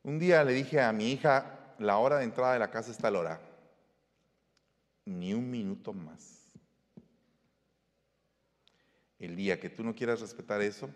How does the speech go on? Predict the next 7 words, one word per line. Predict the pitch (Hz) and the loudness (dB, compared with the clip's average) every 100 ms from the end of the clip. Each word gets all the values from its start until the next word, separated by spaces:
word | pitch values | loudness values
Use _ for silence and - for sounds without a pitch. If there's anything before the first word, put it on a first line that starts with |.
| - _ _ _ _ _ _ _ | -20 _ _ _ _ _ _ _
este | 95 107 | -12 -8
techo | 98 104 - 110 | -4 -4 -4 -8
no | 98 | -8
es | |
tu | - | -10
techo." | 95 85 - - _ _ _ _ _ _ _ _ _ _ _ _ _ _ _ _ _ _ _ _ | -12 -12 -14 -20 _ _ _ _ _ _ _ _ _ _ _ _ _ _ _ _ _ _ _ _
Simple. | - 98 78 - | -16 -14 -14 -20